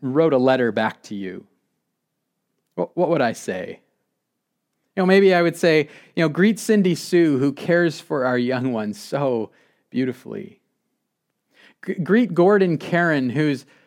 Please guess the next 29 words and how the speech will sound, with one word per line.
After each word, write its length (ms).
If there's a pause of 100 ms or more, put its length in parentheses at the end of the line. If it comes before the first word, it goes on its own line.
(120)
whose 180
hospitality 960
and 180
culinary 640
ability 460
have 200
enabled 500 (280)
community 640
to 120
be 140
formed 500
around 360
shared 400
meals. 920 (1400)
Uh, 80
greet 320
Nathan, 500
who 240
greets 460
you 180
with 220
a 60
smile 520
at 80
the 80
door 380
every 260
Sunday 340
morning. 540